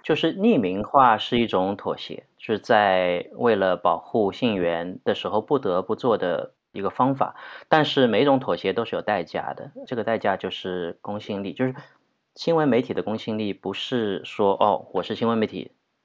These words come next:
我就有公信力，它是一点点积累起来的。当你用的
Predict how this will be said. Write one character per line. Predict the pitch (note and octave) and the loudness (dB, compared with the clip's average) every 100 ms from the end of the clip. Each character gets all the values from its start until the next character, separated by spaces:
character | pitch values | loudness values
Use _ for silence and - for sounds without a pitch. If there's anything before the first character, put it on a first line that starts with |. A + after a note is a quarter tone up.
| _ - | _ -10
我 | F#2+ | -4
就 | |
有 | G2+ | -4
公 | D#2+ F#2 | -4 -8
信 | - G2 | -8 -8
力， | D#2 | -8
它 | - B2 | -2 -2
是 | C#3 A#2 | -2 -6
一 | C3+ | -4
点 | C3+ C#3 | -2 0
点 | F#2+ | -2
积 | - C#3+ | 0 2
累 | C3 F2+ | 2 2
起 | - C2+ | -2 -4
来 | A1 | -2
的。 | - - _ - _ | -4 -10 _ -20 _
当 | B2+ B2+ C3+ C#3 - _ _ - | 4 4 4 -2 -10 _ _ -4
你 | G2 F2+ E2+ | -2 -2 -4
用 | - B2+ A2+ | 2 2 4
的 | G#2 G2 F#2 F2 - | 4 6 6 4 0